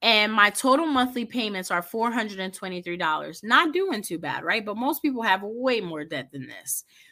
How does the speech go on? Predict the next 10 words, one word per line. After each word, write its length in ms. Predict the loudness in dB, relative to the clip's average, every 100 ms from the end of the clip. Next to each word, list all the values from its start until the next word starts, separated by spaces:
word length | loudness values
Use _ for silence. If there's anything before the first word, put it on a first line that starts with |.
| _
So 260 | -4 -2
now 680 | 0 2 4 4 4 2 -2 -4 _ _ -20 -6
you 160 | -2
know 400 | 4 6 6 4
that, 440 | 2 6 6 6 2 -12 -20 _ -8
let's 300 | -6 -4 -4
say, 580 | -2 -2 0 -2 -6 -10 _ _ _ _ _ _ _ _
your 140 | 0
monthly 480 | 2 4 2 2 0
payment 800 | 0 0 0 0 0 -2 -4 -6